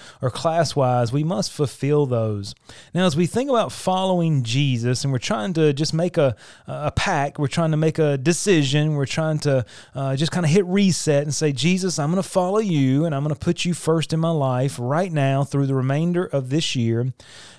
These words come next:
Uh, are there any requirements, Jesus? Are there any prerequisites for me to follow you? Or do I just say, "Hey, I'm following you," and that's it? Well, in our passage, uh, Matthew chapter sixteen,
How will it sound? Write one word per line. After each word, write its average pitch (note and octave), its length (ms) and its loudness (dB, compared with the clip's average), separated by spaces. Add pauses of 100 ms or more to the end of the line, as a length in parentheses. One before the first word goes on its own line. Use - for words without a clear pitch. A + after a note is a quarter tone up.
Uh, D3+ 240 -4
are G3+ 240 2
there A#3 200 4
any G3+ 300 2
requirements, D#3+ 760 2
Jesus? A2 580 -4
Are E3+ 280 2
there E3 240 0
any F#3+ 240 0
prerequisites C#3 1400 -2
for - 180 -4
me D3 220 2
to F3+ 120 -2
follow C#3 360 0
you? E3+ 320 2
Or B2+ 80 2
do B2+ 100 2
I C#3+ 100 2
just D3 200 -2
say, E3 80 4
"Hey, A#3 200 4
I'm G#3 120 4
following G#3+ 360 2
you," A3 120 2
and E3+ 120 2
that's E3 260 0
it? F3 380 0 (500)
Well, F#3+ 180 2
in G3+ 100 4
our F3+ 120 2
passage, D#3+ 720 0
uh, C#3+ 440 2
Matthew F3+ 760 0
chapter E3 340 -2
sixteen, C3+ 840 -2